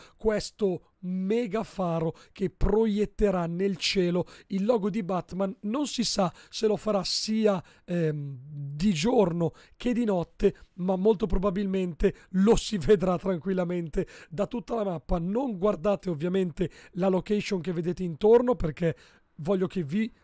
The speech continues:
concentriate esclusivamente su queste nuove, eh, cose. Questa è una specie di piazza, se non ricordo male. Questo è, ehm, l'ospedale, emergency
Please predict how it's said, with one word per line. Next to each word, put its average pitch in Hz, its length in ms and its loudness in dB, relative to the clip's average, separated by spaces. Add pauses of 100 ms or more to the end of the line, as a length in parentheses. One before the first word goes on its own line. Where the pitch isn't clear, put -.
concentriate 214 760 -2
esclusivamente 190 720 -2
su 180 180 -6
queste - 380 -4
nuove, 180 400 2 (240)
eh, 165 260 -2
cose. 220 400 0
Questa 196 320 -2
è - 20 2
una 170 200 -2
specie - 380 -2
di 165 200 0 (300)
piazza, 196 560 0
se - 100 -6
non 180 120 -2
ricordo 175 420 -4
male. 247 320 4
Questo 202 540 0
è, 190 140 4 (340)
ehm, 175 480 -2
l'ospedale, 196 840 0
emergency 170 760 -4